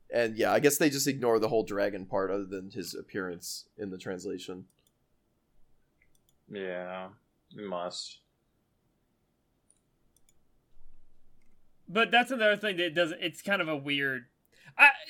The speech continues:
Speaker 3: like, there's some things you couldn't translate. I like it a lot. Like how,
Speaker 1: Yeah.
Speaker 3: uh, Chihiru's name, they call her Sin, which is the word for one hundred, I think?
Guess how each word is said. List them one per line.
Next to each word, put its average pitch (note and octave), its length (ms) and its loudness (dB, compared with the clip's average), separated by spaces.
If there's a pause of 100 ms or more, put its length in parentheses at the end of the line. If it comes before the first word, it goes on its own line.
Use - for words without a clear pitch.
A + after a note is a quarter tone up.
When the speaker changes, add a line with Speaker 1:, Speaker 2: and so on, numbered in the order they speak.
Speaker 3:
like, C#4 200 10
there's D#4 160 6
some D#4+ 200 0
things B3 280 4
you A3 60 -2
couldn't G#3+ 240 -2
translate. E3+ 380 2
I A3 80 12
like G#3 320 8
it - 80 -6
a F3 80 2
lot. C#3 320 0 (200)
Like G3+ 400 6
how, G3 320 6
Speaker 1:
Yeah. C3+ 60 8
Speaker 3:
uh, C3+ 300 6 (400)
Chihiru's B3+ 560 8
name, F#3 440 4
they F#3+ 120 2
call G3 220 0
her E3+ 80 0
Sin, F#3 440 -4
which E3+ 160 -4
is D#3+ 120 -8
the D#3 300 0
word D#3+ 300 -2
for D3+ 180 -4
one C#3+ 300 -8 (100)
hundred, E3+ 480 -8
I D4 160 -2
think? F4+ 380 -12